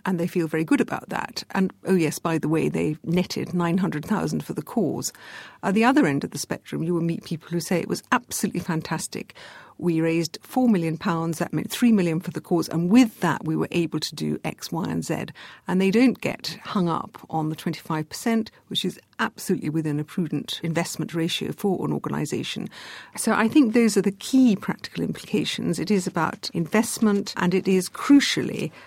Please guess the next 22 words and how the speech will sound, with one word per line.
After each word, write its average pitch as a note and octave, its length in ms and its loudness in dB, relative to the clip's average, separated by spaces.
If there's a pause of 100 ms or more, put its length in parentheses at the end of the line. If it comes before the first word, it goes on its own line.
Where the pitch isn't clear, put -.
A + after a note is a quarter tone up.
(140)
about E3+ 560 0
the, D#3+ 400 2 (420)
uh, - 180 -4
internal F3 560 2
culture - 440 -4
of D3 80 -4
the D#3+ 100 0
organisation. D#3 720 0
And G#3+ 400 2 (300)
another A3 280 4
crucial - 540 4
implication - 640 -4
for - 100 -10
this, - 580 -6
f-, - 140 -18
for E3+ 160 -6
all D#3 160 -2
of D#3 60 -4
this, D#3+ 220 -4
therefore, D#3 580 -4
is F3 240 -2
the F3 360 2